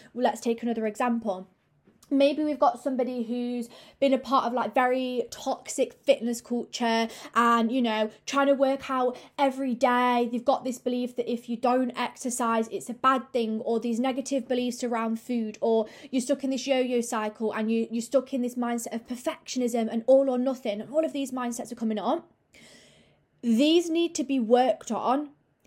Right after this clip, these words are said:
to then support seeing those physical changes. Because it, once again, if we don't work through these, manage them, find ways to deal with them,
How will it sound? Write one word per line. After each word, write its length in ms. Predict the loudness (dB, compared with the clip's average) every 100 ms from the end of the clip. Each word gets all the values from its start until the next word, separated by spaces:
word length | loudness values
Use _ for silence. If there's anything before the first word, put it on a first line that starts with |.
| _
to 180 | -2 0
then 320 | 4 4 4
support 960 | 0 -2 -2 -2 2 6 6 6 2 0 _ _ _
seeing 360 | -10 -2 2 2
those 240 | 2 -2
physical 340 | -4 -6 -4 -6
changes. 680 | -4 -2 -2 -4 -8 -12 -16 -20 -10
Because 240 | -4 0 0
it, 100 | -2
once 220 | -4 -2
again, 280 | -2 -2 -2
if 160 | -4 -2
we 80 |
don't 320 | 4 6 4 4
work 400 | 8 8 6 -2
through 260 | -6 -4
these, 420 | -6 -8 -6 -4
manage 540 | 0 2 2 2 -2 0
them, 260 | 2 2
find 380 | 0 0 0 0
ways 240 | 0 0 -2
to 100 | -6
deal 280 | 2 2
with 240 | 2 0 0
them, 320 | 0 0 -4